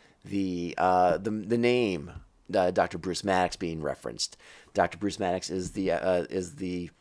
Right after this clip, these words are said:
scientist who is from, I believe it was a season two episode, and I think we talked about it a little bit on the Picard Primer show that we did. Um,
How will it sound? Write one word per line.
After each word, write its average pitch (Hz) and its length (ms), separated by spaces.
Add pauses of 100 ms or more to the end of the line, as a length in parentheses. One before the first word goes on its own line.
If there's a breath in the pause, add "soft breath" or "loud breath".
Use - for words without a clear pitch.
(180)
scientist 120 720
who 98 260
is 90 260 (220)
from, 92 480
I 98 60
believe 113 180
it - 20
was 110 100
a 98 60
season 110 240
two 104 140
episode, 92 380 (360 loud breath)
and 110 120
I 120 60
think 220 160
we 202 60
talked 160 200
about 135 160
it 120 100
a - 40
little 107 240
bit 98 260
on 87 240
the 85 80
Picard 85 340
Primer 85 320
show 104 200
that 104 100
we 95 80
did. 98 340 (600 loud breath)
Um, 98 420